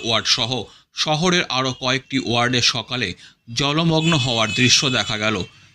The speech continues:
বর্ষা এলেই প্রতি বছর এই দৃশ্য দেখা যায়। শহরের জল নিকাশি নিয়ে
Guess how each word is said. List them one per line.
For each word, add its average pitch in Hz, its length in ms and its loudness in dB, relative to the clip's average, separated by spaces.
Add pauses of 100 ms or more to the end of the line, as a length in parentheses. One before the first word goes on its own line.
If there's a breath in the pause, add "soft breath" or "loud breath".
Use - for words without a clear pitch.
(120)
বর্ষা 143 440 0
এলেই 160 260 2
প্রতি 123 300 -2
বছর 120 460 0
এই 110 140 0
দৃশ্য 120 380 0
দেখা 107 260 -4
যায়। 107 220 -2 (300 soft breath)
শহরের 160 560 -2
জল 123 220 0
নিকাশি 143 440 2
নিয়ে 135 260 4